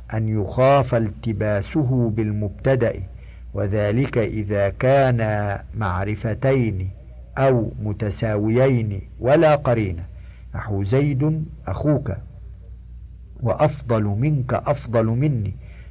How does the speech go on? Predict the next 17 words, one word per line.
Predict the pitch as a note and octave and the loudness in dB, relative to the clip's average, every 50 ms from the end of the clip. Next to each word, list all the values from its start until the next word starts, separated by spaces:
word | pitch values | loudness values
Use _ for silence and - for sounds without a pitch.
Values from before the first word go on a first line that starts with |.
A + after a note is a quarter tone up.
| - - | -12 -10
بخلاف | G2 F#2+ - G2+ G2+ G2+ A2 A#2+ C3+ D3 D3 D3 - D#3+ D#3+ E3 - - - - - - - - | -10 -6 -4 -2 0 2 4 6 6 6 6 4 4 2 2 2 2 -2 -8 -14 -16 -16 -8 0
"رجل | G#2 A#2 C3+ B2+ A#2+ B2 A2+ A2 A2 G2+ G2 F#2 | 2 4 4 4 4 2 2 2 0 0 -2 -4
صالح | - - G#2+ G2 G2 G2 G#2 B2 C#3 C3 - C#3 C3 A2+ F#2 | -4 -2 0 2 2 4 4 2 0 0 -2 -2 -2 -2 -4
حاضر"، | - - - F#2 F2+ F2 F2+ B2 C#3+ D#3+ E3 D#3+ D#3 - - - - - - - - - | -6 -6 -4 -2 -2 0 0 2 2 4 2 2 0 -6 -10 -14 -18 -18 -18 -18 -10 -4
"وأبو | G#2 G2+ - - C#3 C3 A#2 A2+ A2 G#2+ G2+ | -4 -2 2 2 2 2 2 2 2 0 0
يوسف"، | G2+ G2+ G2+ G2 G2 F#2+ F#2 - C#3+ B2+ - - | 0 0 -2 -2 -2 -4 -2 -2 -4 -4 -2 -2
"أبو | A2 - - B2+ A#2+ G#2+ G2+ F#2 | -4 -2 -2 -2 -2 0 -2 -2
حنيفة"، | - - F#2 G#2 A#2 C#3 D3 D3+ - F3 D3+ - - - - - - - - - - - | -2 -4 -4 -2 0 0 0 0 0 -2 -2 -2 -6 -12 -16 -16 -18 -16 -16 -16 -10 -4
وقوله: | F#2+ F#2+ F#2+ - - D#3 F3 F#3 F#3 F#3 F3+ F3+ - - - - - - - - - - - | -2 -2 -2 2 4 6 6 6 6 6 4 2 0 -8 -14 -14 -14 -14 -14 -16 -16 -12 -8
"بنونا | A#2 G#2 A2+ A#2+ A#2 A#2+ C#3 D#3+ F3 F3 F3 E3 E3+ F3 F3 F3+ - - - | -4 0 2 2 2 4 2 4 4 4 2 2 2 2 2 0 -2 -4 -6
بنو | G#2+ A2 C#3+ D#3 D3+ D3 C3+ B2+ A#2+ A#2+ | 0 2 4 4 4 4 2 0 0 0
أبنائنا"، | A#2+ A#2 A2 A2+ A2+ A#2 A2+ A2+ A#2+ C#3 C3+ A#2 G2 F2+ D#2+ - - - - - - - - - | -2 -2 -2 -2 0 0 0 0 0 0 0 2 0 0 -4 -6 -10 -14 -16 -16 -16 -16 -6 -2
"وبنوتنا | G#2 A2+ G#2+ G#2 A#2 A#2 A2+ A2 A2+ G#2+ F#2+ - C#3 C#3 C#3+ D3 D3+ D3+ D3+ D3+ D3+ - - - - - G#2 | 0 0 2 4 2 2 2 2 0 -2 -4 -4 -4 0 2 4 4 4 4 2 0 -4 -10 -14 -10 -6 -4
بنوهن | G#2+ G#2+ G#2+ G#2+ G#2 G2+ G2+ G2 C3+ D#3 D3 C3+ B2+ A#2+ A2+ G#2+ - | -4 -2 -2 -2 -2 -2 0 0 2 2 2 2 2 2 0 0 -2
أبناء | A2+ G#2 F#2 F2 G2+ A2 B2 C3 C3+ C#3 - C#3 C3 | -4 -6 -4 -2 0 2 2 4 4 2 2 0 -2
الرجال | A#2 G#2+ G2+ G#2 G#2 G2+ F#2 G2 A2+ A2 A2+ A#2+ B2 B2 B2 | -2 -2 -4 -4 -4 -4 0 0 2 4 4 6 6 4 4
الأباعد" | B2+ B2 B2+ B2+ B2 A#2 A2 A#2+ A#2 A2 F#2 F#2+ F#2+ - | 4 2 0 -2 -4 -2 0 2 2 2 2 0 -2 -4